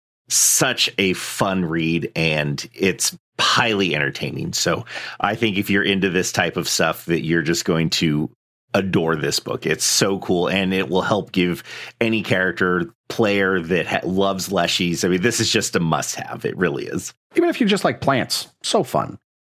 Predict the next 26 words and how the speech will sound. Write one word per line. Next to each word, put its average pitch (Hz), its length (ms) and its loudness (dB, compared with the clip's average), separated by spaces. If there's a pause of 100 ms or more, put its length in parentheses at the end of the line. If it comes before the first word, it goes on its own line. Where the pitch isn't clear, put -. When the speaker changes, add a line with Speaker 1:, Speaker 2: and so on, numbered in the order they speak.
Speaker 2:
It's - 160 0
a, - 140 0
it's 330 160 0
a 285 40 2
good 208 240 0
read 156 320 2
regardless. 104 640 0
It's, 92 220 -4
it's - 220 -12
well - 120 -2
crafted. 180 600 0 (340)
It's, - 380 -4
it's - 400 -2 (240)
fun. 170 580 2 (300)
It's - 160 -4 (100)
whimsical. 180 840 2 (360)
Uh, 87 300 2 (140)
it's - 180 2
a 277 40 2
great 123 540 -4
book, - 480 -4 (280)
and 82 680 0 (420)
for - 240 0
the 113 80 -2
price, 214 520 -2
you 120 120 -6